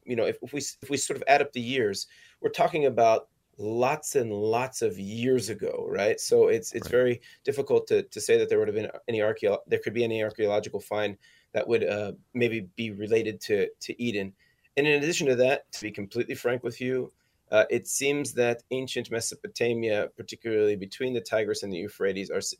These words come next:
Speaker 1: is simply a better option if we're talking
Speaker 2: Yeah.
Speaker 1: about east of Jerusalem. That is, and, and that's my,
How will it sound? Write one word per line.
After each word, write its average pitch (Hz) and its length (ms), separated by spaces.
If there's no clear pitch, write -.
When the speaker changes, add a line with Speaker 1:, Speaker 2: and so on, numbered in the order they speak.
Speaker 1:
is 101 200
simply 123 400
a 98 60
better 104 300
option 95 480
if - 120
we're 113 100
talking 107 340
Speaker 2:
Yeah. 101 60
Speaker 1:
about 98 300
east 127 380
of 104 100
Jerusalem. 92 520
That 104 160
is, 98 140
and, 113 320
and 120 100
that's 117 200
my, 110 180